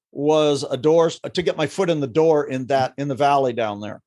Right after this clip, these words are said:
But Harlingen is a slow growth market and it's closer to Brownsville. But we got that one because we figured maybe that will get us closer to getting something in McAllen. Never did get anything in McAllen, though.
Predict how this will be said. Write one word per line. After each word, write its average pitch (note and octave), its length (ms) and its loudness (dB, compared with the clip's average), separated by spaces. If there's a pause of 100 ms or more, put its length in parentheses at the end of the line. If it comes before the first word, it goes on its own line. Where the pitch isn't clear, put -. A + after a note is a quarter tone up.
(120)
But C3+ 180 4
Harlingen E3+ 680 2
is C#3+ 160 -4
a C#3 80 -4
slow D#3 300 0
growth C#3+ 340 0
market C#3+ 600 -2
and B2+ 540 -4
it's D3+ 140 0
closer F3 380 2
to D3 80 4
Brownsville. C3 640 0 (200)
But D3+ 160 2
we E3 100 2
got G3 260 2
that F#3 220 2
one F3 160 0
because D#3+ 260 -4
we D#3 120 -4
figured D3+ 420 0
maybe D3 240 0
that C#3 220 0
will C3 200 -6 (320)
get C#3 160 0
us C3 140 -2
closer C3+ 400 -4
to A#2 380 -8
getting B2 200 0
something - 300 0
in A2+ 80 -2
McAllen. A2 540 0
Never F3 200 4
did E3 200 2
get C3 160 4
anything A#2+ 320 -2
in A2 60 -8
McAllen, G#2+ 440 0
though. G#2 180 -12